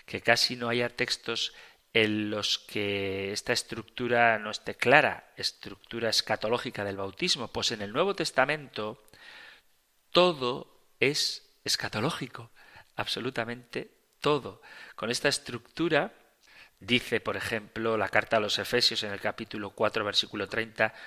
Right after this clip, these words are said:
"No entristezcáis al Espíritu Santo de Dios, con el que fuisteis sellados para el día de la redención".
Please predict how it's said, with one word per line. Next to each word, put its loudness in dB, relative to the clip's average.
"No 0
entristezcáis 2
al 4
Espíritu -4
Santo -2
de -4
Dios, 0
con 0
el 0
que -4
fuisteis -2
sellados 6
para 8
el 2
día 0
de 2
la 0
redención". -6